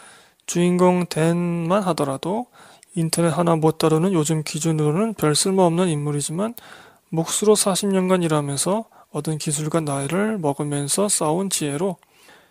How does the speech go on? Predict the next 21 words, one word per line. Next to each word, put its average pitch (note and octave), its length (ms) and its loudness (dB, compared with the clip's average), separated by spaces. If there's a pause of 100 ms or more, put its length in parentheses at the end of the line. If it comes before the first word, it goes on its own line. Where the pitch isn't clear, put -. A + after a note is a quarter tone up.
시터 - 320 2
없이 - 220 2
촛불만으로 E3+ 840 0
방을 D#3+ 320 0
덮이기도 D3+ 420 -6
하고 D#3+ 460 -6 (500)
이웃집 F#3 420 0
아이들을 E3 460 2
위해 D3+ 160 0
손수 F#3 320 -6
책장을 - 380 -2
만들어주고 D3+ 920 -6 (420)
고장난 D#3+ 460 -2
변기도 D3+ 420 -2
금방 E3+ 440 -2
고쳐내는 D#3 640 -4 (420)
그들에겐 D#3+ 500 -2
구세주와 D#3 560 0
같은 F#3 340 -6
인물로 D3+ 500 -4
그려집니다. E3 640 -6